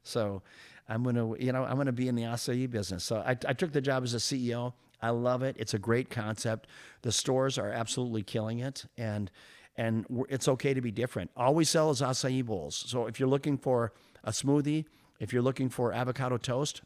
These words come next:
we're not your jam. We do, we do acai bowls, and we do it better than anyone else.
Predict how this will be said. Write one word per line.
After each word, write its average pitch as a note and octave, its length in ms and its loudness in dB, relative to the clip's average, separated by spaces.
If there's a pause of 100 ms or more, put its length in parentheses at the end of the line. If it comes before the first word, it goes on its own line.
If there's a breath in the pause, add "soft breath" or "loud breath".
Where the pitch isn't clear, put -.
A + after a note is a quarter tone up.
we're A2+ 120 0
not A#2+ 240 0
your A2+ 80 -4
jam. G#2 400 -4 (640 soft breath)
We B2 160 2
do, C#3 240 6
we B2+ 160 2
do C#3+ 260 2 (340)
acai B2+ 400 2
bowls, B2 300 2
and A#2 160 0
we A#2 60 4
do A#2+ 120 6
it G#2 60 4
better A2 180 2
than G#2 100 0
anyone G2+ 280 -2
else. F#2 400 -8